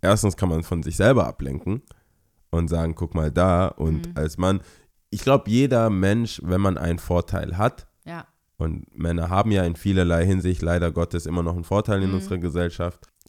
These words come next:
Speaker 1: kann man das leicht ausspielen.
Speaker 2: Mhm.
Speaker 1: Also man kann sagen, „Hey, ich bin zwar dreißig, ah, ich könnte immer noch bis sechzig, bis ich sechzig bin, Kinder haben.“
Speaker 2: Ja.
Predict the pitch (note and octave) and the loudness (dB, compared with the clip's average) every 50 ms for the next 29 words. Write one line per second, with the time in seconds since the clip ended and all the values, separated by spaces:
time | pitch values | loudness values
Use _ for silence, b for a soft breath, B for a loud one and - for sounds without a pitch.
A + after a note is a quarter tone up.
0 | - - G#2+ G#2 A#2 C3+ C3+ B2 B2 - - G2 G#2 A2 A#2 A2+ - - A#2 C3+ | 0 4 6 6 6 6 6 4 2 2 2 2 4 4 4 4 2 2 2 2
1 | - - - - - - - F#3 G3 F#3+ F3+ - C2+ D2 - G2 F#2 F2+ F#2+ G2 | 0 -2 -6 -6 -6 -6 -6 -8 -8 -8 -6 -4 -4 -2 0 0 2 4 4 4
2 | G#2 A#2+ C#3 C#3+ B2+ - - A2+ - A#2+ A#2 A2+ - A#2+ B2+ B2 B2 A#2+ A#2 A2 | 4 4 4 2 2 0 -2 -2 0 0 0 0 2 2 2 2 2 0 -2 -4
3 | - - _ _ _ - A#2+ A#2+ A#2 A#2 A2+ - - _ C3 A#2+ A#2+ - - - | -4 -8 _ _ _ 2 4 6 6 6 4 2 2 _ 4 4 4 2 -4 -10
4 | - - G2+ A2 A#2+ A#2+ A#2 A#2 A#2 - - - A2 A2 - - F#2 G2 G#2 - | -4 -2 0 2 2 2 2 2 0 0 -2 -4 -4 -4 -2 -4 -4 -4 -4 -4
5 | - F#2+ E2+ G2+ - G#2 F#2+ - G2+ G2+ G#2 - - G2 - - G2+ G2 - C3+ | -4 -4 -4 -2 -2 -4 -4 -2 -2 -2 -2 -2 -6 -6 -2 -2 -2 0 0 0
6 | C3+ C3 G2 F2 F2 - - - F#3 F#3+ | 2 2 2 0 -2 -4 -8 -10 -12 -12